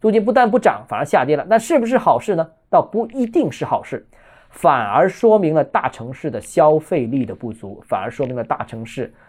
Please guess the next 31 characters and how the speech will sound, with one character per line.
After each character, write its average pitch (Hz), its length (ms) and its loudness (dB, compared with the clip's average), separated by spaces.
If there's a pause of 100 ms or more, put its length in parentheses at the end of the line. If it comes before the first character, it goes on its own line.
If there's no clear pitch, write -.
(180)
外 165 120 4
来 123 100 0
务 127 160 -2
工 123 200 -8
人 107 120 -8
员 113 80 -8
的 110 80 -6
大 - 140 -4
幅 113 140 -12
减 107 200 -10
少， 117 220 -8 (380)
居 165 180 0
民 147 320 -2
收 160 360 2
入 156 200 0
水 - 220 -8
平 117 160 -12
的 117 80 -6
总 117 260 -8
体 123 100 -6
降 95 240 -4
低。 101 220 -12 (340)
所 165 220 2
以 180 60 6
啊， 135 200 4
这 135 120 -6
个 107 60 -8
好 - 340 0
和 147 120 -2
不 156 140 0
好 127 240 -2